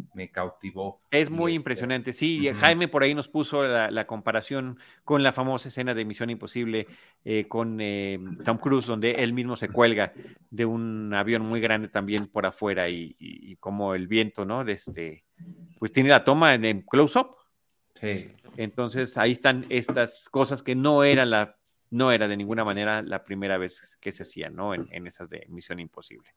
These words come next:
Speaker 1: Ujú.
Speaker 2: Siempre estará Bond como la gran referencia y también el, el gran reto a superar. Eh, y creo que los de Misión Imposible en las últimas películas lo han hecho muy bien en ese sentido.
Speaker 1: Sí,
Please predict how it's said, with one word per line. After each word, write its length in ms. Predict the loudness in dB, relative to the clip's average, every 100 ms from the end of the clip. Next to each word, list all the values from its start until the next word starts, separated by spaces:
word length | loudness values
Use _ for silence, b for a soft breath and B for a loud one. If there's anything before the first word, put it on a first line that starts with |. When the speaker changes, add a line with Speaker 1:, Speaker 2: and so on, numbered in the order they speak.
| b b
Speaker 1:
Ujú. 120 | -8
Speaker 2:
Siempre 280 | 0 2 2
estará 260 | 0 4 2
Bond 240 | 2 -4
como 220 | -4 -2
la 80 | 0
gran 200 | 2 2
referencia 480 | 2 2 4 4 2
y 120 | 0
también 440 | 2 4 4 4 2 b b b _ _
el, 520 | 4 6 6 4 2
el 160 | 4 4
gran 220 | 6 6
reto 500 | 6 4 4 -2 -2 b b _ _
a 140 | 0 0
superar. 580 | 0 4 6 6 0 _ _ _ _ _ -2
Eh, 280 | 0 2 0
y 120 | -4
creo 260 | 2 2 4
que 100 | -2
los 360 | 0 0 2
de 100 | 2
Misión 260 | -2 -2 -2
Imposible 540 | -2 -2 -2 -2 0
en 60 | 0
las 160 | -2
últimas 280 | -2 -2 -2
películas 440 | -4 -4 -4 -4 -2
lo 120 | -2
han 100 | -2
hecho 200 | -6 -6
muy 180 | -4 -2
bien 220 | 0 -2
en 100 | -4
ese 200 | -8 -10
sentido. 360 | -12 -12 -18 -4
Speaker 1:
Sí, 460 | 2 2 0 -8